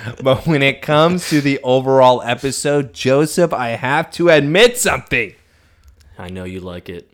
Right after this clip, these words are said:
Speaker 1: I really liked it.
Speaker 2: It's not a, it's actually a pretty popular episode, so that makes sense to me.
Speaker 1: It's fun for the first thirty minutes.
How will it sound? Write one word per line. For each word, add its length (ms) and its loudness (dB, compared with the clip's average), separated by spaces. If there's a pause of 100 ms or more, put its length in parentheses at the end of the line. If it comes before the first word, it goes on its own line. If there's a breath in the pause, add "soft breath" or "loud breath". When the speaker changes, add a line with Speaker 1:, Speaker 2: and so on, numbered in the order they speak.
Speaker 1:
I 60 -2
really 560 -4
liked 320 -8
it. 180 -20
Speaker 2:
It's 240 -8
not 240 -4
a, 160 -6
it's 160 -4
actually 400 -4
a 60 -4
pretty 280 -2
popular 460 -10
episode, 480 -16
so 200 -10
that 200 -8
makes 220 -10
sense 300 -14
to 60 -16
me. 200 -20 (240)
Speaker 1:
It's 580 -2 (340)
fun 540 0 (580)
for 160 4
the 120 2
first 640 -4 (400)
thirty 380 4
minutes. 1040 -6